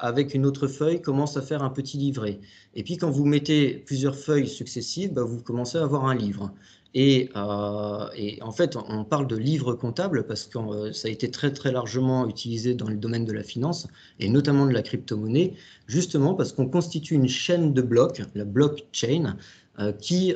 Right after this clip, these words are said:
euh, fait un livre comptable qui trace absolument toutes les opérations qui ont été faites sur une donnée. Et donc là, notamment pour le Bitcoin, c'était, euh, le, euh, les transactions,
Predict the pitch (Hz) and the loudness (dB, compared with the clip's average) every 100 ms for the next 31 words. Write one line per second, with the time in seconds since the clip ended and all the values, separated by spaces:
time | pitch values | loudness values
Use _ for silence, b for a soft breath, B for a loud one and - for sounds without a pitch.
0 | - 110 110 107 104 - 170 143 151 139 | 0 -2 0 0 -2 0 2 4 4 4
1 | 139 131 135 180 143 - 143 - 170 165 | 4 2 0 0 0 -2 -6 -2 -4 -4
2 | - 190 196 - 190 180 175 139 135 - | -6 -4 -4 -4 -2 0 2 0 -2 0
3 | 277 - 202 170 170 170 151 147 143 - | 0 2 2 4 2 2 0 0 -2 -2
4 | 160 202 - b b b - 175 175 175 | -2 -2 -10 b b b 2 4 4 2
5 | 156 - 196 196 - - 185 202 196 - | -2 0 -2 -2 -10 -2 4 4 2 -6
6 | _ _ _ 185 190 165 117 95 98 110 | _ _ _ 4 6 6 6 0 -6 -2
7 | 135 156 156 156 143 127 113 123 127 127 | 0 0 0 0 0 -2 -4 -4 -6 -6
8 | 113 101 101 - 170 208 117 B B - | -6 -6 -8 -6 -4 -2 -6 B B -8
9 | - 127 147 170 202 - 120 117 117 135 | -4 0 2 2 2 -4 -6 -4 0 2
10 | 160 160 123 117 113 110 110 110 127 165 | 2 2 0 0 -2 -4 -4 -4 0 0
11 | 165 151 127 123 - 135 170 202 | 2 -2 -2 -4 -4 -2 0 -4